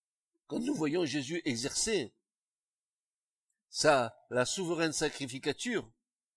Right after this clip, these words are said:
quand dans Je-, Jean dix-sept, Jésus va prier tout un chapitre pour nous. Or, la vie éternelle, si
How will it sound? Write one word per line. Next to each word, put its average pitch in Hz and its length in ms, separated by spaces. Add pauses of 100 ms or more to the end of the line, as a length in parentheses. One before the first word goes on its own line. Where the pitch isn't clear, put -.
(200)
quand 156 160
dans 143 180
Je-, 120 180 (320)
Jean 160 300
dix-sept, 147 480
Jésus 156 500 (300)
va 139 180
prier 240 400
tout 220 200
un 214 100
chapitre - 600 (1200)
pour 202 240
nous. 240 260 (1900)
Or, 226 500 (960)
la 135 120
vie 180 160
éternelle, 170 640 (460)
si - 520